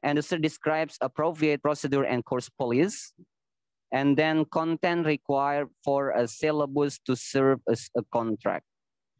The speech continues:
Uh, that, that's our four kinds of, uh, make syllabus as a contract. Maybe next slide.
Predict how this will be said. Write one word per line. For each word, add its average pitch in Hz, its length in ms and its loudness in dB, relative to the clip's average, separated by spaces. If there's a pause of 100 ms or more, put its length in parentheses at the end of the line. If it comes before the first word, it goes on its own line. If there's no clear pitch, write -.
(260)
Uh, 107 760 4 (100)
that, 180 240 2 (680)
that's 151 320 2
our 123 580 6 (520)
four 143 160 4
kinds 151 340 2
of, 123 340 2 (200)
uh, 107 760 4
make 123 360 0 (500)
syllabus 143 500 2
as 117 160 -4
a 117 60 -6
contract. 127 520 -2 (380)
Maybe 120 400 2
next 123 440 0 (800)
slide. 135 420 0